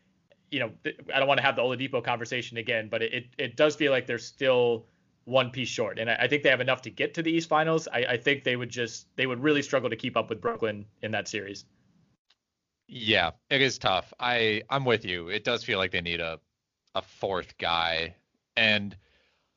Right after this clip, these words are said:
Speaker 2: Brook Lopez is supposed to be the fourth guy,
Speaker 1: No.
Speaker 2: but
Speaker 1: No, no, no.
Speaker 2: I, there are a lot of nights where I'm like, "Can we get a, just a, can we get a little more Bobby Portis?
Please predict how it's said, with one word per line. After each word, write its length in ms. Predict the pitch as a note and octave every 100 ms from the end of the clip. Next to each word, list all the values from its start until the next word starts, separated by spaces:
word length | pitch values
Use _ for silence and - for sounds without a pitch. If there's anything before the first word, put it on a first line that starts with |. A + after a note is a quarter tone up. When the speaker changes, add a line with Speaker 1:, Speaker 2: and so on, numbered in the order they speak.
| _ _ _ _ _
Speaker 2:
Brook 220 | E3+ A3+
Lopez 460 | E3+ F#3 F#3 F#3 D3+
is 120 | C3+
supposed 400 | B2+ A2 C3 D3
to 80 | D3+
be 120 | D3
the 120 | C#3+
fourth 320 | - D3+ C#3+ -
guy, 540 | C#3+ C#3 C3+ C3 A2 _ _ _ _ _ A2+
Speaker 1:
No. 140 | G2
Speaker 2:
but 340 | G#2 G2+ G2 F#2+ -
Speaker 1:
No, 100 | A#2+
no, 120 | A2
no. 180 | F#2 F2 - - - - _ _ -
Speaker 2:
I, 680 | G#2 A2 A2+ A2 A2 G#2 G2
there 220 | A#2 D3
are 200 | D#3+ D3
a 60 | C3+
lot 220 | A#2+ A#2
of 60 | A2
nights 400 | G2+ G2 F#2+ G#2+
where 420 | G2 F#2 F#2 F2
I'm 140 | E2+
like, 180 | F2+ F2+
"Can 140 | - D#3
we 80 |
get 140 | A#3 C4+
a, 120 | F3+
just 240 | - B2
a, 60 | A#2
can 400 | G2 - _ -
we 80 | C#3+
get 100 | D#3
a 60 |
little 220 | F#2+ F#2+ A2
more 160 | A2+
Bobby 300 | A2 G#2 G2
Portis? 540 | F2+ G2 G#2+ A2 -